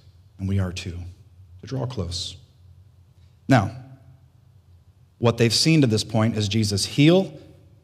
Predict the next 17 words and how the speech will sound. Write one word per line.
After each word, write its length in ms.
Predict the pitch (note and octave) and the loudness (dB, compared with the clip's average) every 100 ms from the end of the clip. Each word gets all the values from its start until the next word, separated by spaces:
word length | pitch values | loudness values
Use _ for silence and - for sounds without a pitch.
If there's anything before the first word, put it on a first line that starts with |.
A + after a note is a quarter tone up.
| _ | _
and 100 | A2+ | -4
say, 140 | G#2 A#2+ | 0 2
"Repent, 380 | A2 G#2+ A#2 A2+ | 2 2 0 0
for 60 | |
the 80 | G2+ | -4
kingdom 260 | A#2 G#2+ G#2+ | 0 2 2
of 60 | |
God 200 | G2 F#2+ | 2 2
is 100 | F#2+ | 0
at 100 | G2 | -4
hand." 360 | - G2 E2+ - - _ - _ _ _ | -6 -8 -10 -18 -20 _ -20 _ _ _
And 100 | G2+ | -2
he 60 | G2+ | 2
always 200 | B2+ C3 | 4 4
does 220 | B2+ A#2 | 0 0
them 140 | A2+ | -2
together. 400 | G2 F#2+ F2+ - | -4 -6 -10 -14